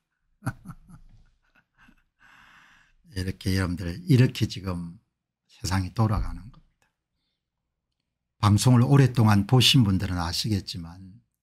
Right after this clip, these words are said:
저는 대단히 현실주의적으로 세상을 봅니다. 그러니까 공자왈, 맹자왈 뭐 이런 거 다 좋습니다. 그 사람들은 당위를 이야기하죠.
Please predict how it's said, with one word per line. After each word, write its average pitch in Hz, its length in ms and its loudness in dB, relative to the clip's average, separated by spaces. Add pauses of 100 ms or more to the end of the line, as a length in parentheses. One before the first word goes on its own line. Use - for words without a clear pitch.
(840)
저는 143 260 4
대단히 160 640 2 (680)
현실주의적으로 123 1080 4
세상을 90 420 -4
봅니다. 82 540 -16 (840)
그러니까 104 720 0 (640)
공자왈, 143 880 4 (100)
맹자왈 127 920 4 (440)
뭐 131 120 6
이런 160 200 6
거 165 100 6
다 156 200 4
좋습니다. 127 640 2 (420)
그 120 120 2
사람들은 160 560 6
당위를 131 520 6
이야기하죠. 92 600 -4